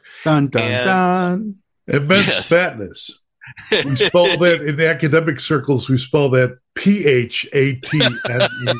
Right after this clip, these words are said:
Speaker 3: S S.
Speaker 2: Well, in any event,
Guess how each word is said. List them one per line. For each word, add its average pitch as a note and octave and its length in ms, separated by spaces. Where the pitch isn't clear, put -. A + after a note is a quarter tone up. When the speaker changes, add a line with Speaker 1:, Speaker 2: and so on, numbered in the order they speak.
Speaker 3:
S - 280
S. - 340
Speaker 2:
Well, C3+ 480
in C3 140
any D#3+ 360
event, G2 480